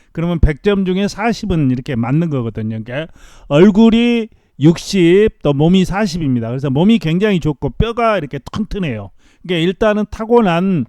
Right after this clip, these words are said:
어, 이제 유전인자가 좋다 이렇게 볼 수가 있죠.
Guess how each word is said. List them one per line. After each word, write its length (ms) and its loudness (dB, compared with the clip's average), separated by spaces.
어, 420 -2
이제 160 2
유전인자가 680 4
좋다 280 -2
이렇게 180 -6
볼 140 -2
수가 240 -6
있죠. 440 -4